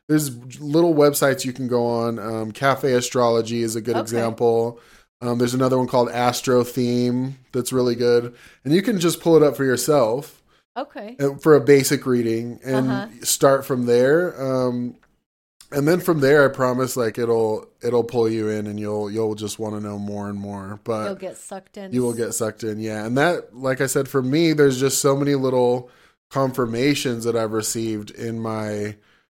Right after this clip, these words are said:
Speaker 1: readings that are just, they resonate with me. For some people,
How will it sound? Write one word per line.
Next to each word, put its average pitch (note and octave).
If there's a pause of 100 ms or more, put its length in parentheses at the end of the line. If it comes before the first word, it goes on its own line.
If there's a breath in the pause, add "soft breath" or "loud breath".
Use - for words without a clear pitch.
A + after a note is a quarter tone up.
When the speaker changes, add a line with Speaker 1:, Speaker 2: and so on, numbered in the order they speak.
(220)
Speaker 1:
readings B2+
that A#2+
are A#2
just, A2+
they C3
resonate C#3
with B2
me. A2
For G#2+
some D#3+
people, D#3